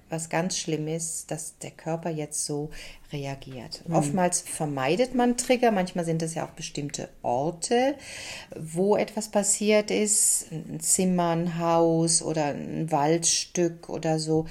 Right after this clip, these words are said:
Speaker 1: wo man einfach nicht mehr hingeht, weil man weiß, wenn ich da hingehe, dann kriege ich die, die nackte Panik. Ja?
Speaker 2: Mhm.
Speaker 1: Ja, und das sind auch so Anzeichen von Traumatisierungen.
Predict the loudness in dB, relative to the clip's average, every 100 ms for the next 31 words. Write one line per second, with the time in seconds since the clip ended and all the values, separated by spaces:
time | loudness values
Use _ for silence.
0 | -12 -14 -16 -6 -2 -2 0 -2 -4 -4
1 | -6 -4 -2 -2 0 0 0 -2 -2 -2
2 | -2 -4 -2 -2 0 -2 -4 -6 -4 -4
3 | -4 -2 -2 0 0 2 2 4 2 -2
4 | -16 -18 -20 -18 -8 -4 -2 -2 -4 -10
5 | -10 -6 -6 -6 -8 -8 -14 -20 -8 -4
6 | -4 -6 -10 -4 -4 -4 -8 -18 -20 _
7 | _ -12 -6 -6 -6 0 2 2 0 -4
8 | -8 -20 -12 -8 -4 -2 4 6 6 6
9 | 4 6 6 4 0 2 2 2 2 2
10 | 4 2 0 0 0 -4 -2 0 0 -2
11 | -2 -2 0 -2 -4 -4 2 2 4 0
12 | -2 -4 -6